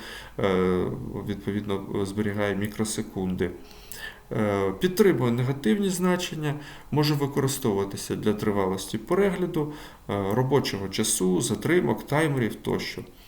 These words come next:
Е, якщо вказати час у вигляді лише, наприклад, е, години, хвилини, е, автоматично буде доповнений, е, відповідно, секунди до-, доповнені будуть автоматично нулями. От таким чином.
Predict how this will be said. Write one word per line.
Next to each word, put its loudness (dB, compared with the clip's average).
Е, 2
якщо 4
вказати 2
час 2
у 2
вигляді 4
лише, 4
наприклад, -2
е, 4
години, 4
хвилини, 4
е, 4
автоматично 2
буде 4
доповнений, 2
е, -2
відповідно, 0
секунди 0
до-, 2
доповнені 2
будуть -2
автоматично -4
нулями. 2
От 0
таким 0
чином. -6